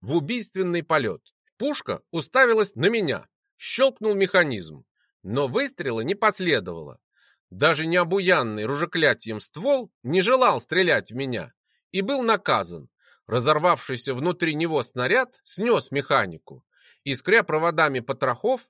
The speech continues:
еще один дракон застыл навсегда. Осталось три.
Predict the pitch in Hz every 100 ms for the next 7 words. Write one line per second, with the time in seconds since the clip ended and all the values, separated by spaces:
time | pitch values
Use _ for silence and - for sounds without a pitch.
0 | _ 127 220 - 214 143 120 131 120 123
1 | 120 269 240 143 143 - 247 190 165 180
2 | 127 92 71 _ _ _ _ 123 - 262
3 | 240 202 - 131 87